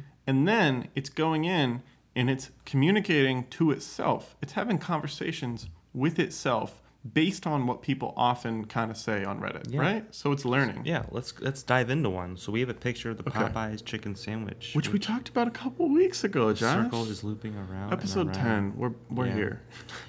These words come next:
Speaker 2: And the title is Florida Man Tries to Order Pizza,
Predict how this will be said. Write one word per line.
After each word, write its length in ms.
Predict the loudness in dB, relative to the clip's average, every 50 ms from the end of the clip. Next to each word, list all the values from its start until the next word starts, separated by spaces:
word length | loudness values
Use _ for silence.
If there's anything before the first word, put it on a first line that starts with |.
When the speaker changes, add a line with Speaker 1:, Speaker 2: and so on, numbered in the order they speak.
| -14 -14 -14 -8 -2
Speaker 2:
And 180 | 0 2 4 4
the 40 | 2
title 460 | 0 2 4 6 6 6 6 4 2 2
is 420 | 2 2 2 2 0 -2 -6 -10 -14
Florida 420 | -14 -8 -2 2 2 4 4 2 2
Man 400 | 0 0 0 0 0 0 -2 -2
Tries 320 | -2 0 0 0 0 -2
to 80 | -2 -2
Order 220 | -2 -2 -4 -6
Pizza, 580 | -10 -6 -8 -8 -6 -4 -2 -2 -2 -2 -4